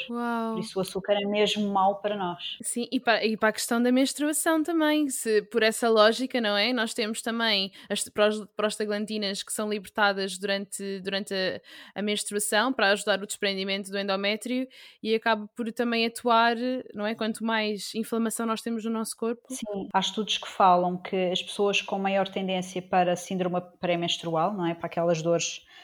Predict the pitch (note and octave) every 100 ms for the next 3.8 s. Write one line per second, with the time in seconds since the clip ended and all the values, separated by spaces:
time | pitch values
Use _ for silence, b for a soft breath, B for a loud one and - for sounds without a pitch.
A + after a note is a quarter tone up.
0 | B F#3 F#3 - F#3+ F3+ F3 - F3+ F3
1 | - F3+ G#3+ B B _ G3+ F#3+ G3 G3+
2 | A3+ G3+ - G#3+ G#3+ - A3+ A3 G#3+ G#3
3 | G#3 A#3 A3+ G#3 G#3 G#3 G#3 -